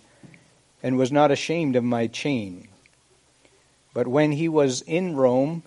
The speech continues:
he sought me out very diligently and found me. The Lord grant unto him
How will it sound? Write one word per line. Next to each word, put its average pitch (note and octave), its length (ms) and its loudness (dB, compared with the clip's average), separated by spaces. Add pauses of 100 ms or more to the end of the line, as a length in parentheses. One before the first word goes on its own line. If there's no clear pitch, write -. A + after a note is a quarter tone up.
he B2+ 200 -8
sought D#3 420 -2
me C3+ 140 0
out C3+ 260 4
very C#3 300 0
diligently C#3 840 0
and A#2+ 240 -6
found B2+ 500 -2
me. F#2+ 320 -12 (1000)
The G#2+ 100 -6
Lord C#3 380 4
grant C3 360 2
unto A#2+ 300 -4
him B2 400 -2